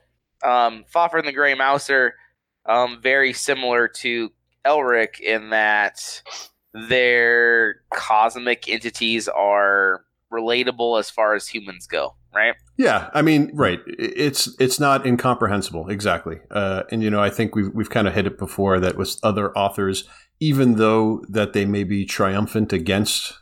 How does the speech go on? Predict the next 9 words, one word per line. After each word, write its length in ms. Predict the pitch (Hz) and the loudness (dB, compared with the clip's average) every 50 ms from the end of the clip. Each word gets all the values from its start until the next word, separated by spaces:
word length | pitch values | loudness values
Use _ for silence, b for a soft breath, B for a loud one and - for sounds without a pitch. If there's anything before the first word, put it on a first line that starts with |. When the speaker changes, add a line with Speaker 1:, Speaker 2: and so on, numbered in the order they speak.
| _ _ - | _ _ -2
Speaker 2:
the, 140 | - 107 107 | 0 2 2
uh, 300 | 101 - - 107 107 98 | 2 4 2 2 2 2
these 180 | 101 117 107 - | 2 0 -2 -2
cosmic 640 | - - 123 117 113 107 107 113 110 107 - - - - _ _ - | -2 0 2 2 2 2 0 -2 -2 -4 -6 -14 -18 -18 _ _ -14
horrors, 680 | - - 120 117 113 117 113 117 113 107 - - - - 104 | -6 0 2 4 4 6 6 4 4 2 0 -4 -4 -4 -2
uh, 320 | 101 101 98 98 92 - - | 0 2 2 2 0 -2 -2
again, 380 | 101 98 95 90 85 90 92 92 92 92 92 95 | -2 -2 0 -2 -2 -2 -4 -2 -2 -2 -2 -2
like, 180 | - 95 92 92 | -2 -4 -2 -2
uh, 60 | 87 | -4